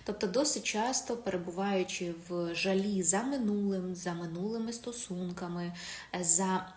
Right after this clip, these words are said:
минулими можливостями, і ось існує таке переконання, що якби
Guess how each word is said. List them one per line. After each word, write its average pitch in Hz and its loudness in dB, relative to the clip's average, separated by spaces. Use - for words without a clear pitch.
минулими 214 0
можливостями, 175 -2
і 190 -2
ось - 0
існує 185 4
таке 180 -8
переконання, 180 -6
що - -2
якби 170 -4